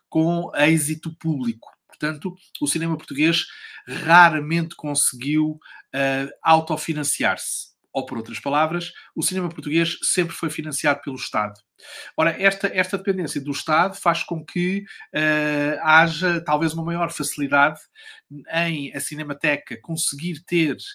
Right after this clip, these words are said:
eh, um espólio, eh, da produção cinematográfica, eh, portuguesa, que noutros países, com um mercado mais aberto, talvez fosse difícil.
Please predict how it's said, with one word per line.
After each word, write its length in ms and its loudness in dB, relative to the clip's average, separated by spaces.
eh, 480 0
um 140 -2
espólio, 800 -2
eh, 300 0
da 240 -4
produção 400 -2
cinematográfica, 1300 -4
eh, 640 -4
portuguesa, 640 -4
que 100 -12
noutros 280 -4
países, 520 -2
com 180 -8
um 80 -10
mercado 400 0
mais 280 -2
aberto, 400 0
talvez 320 -4
fosse 280 -10
difícil. 440 -10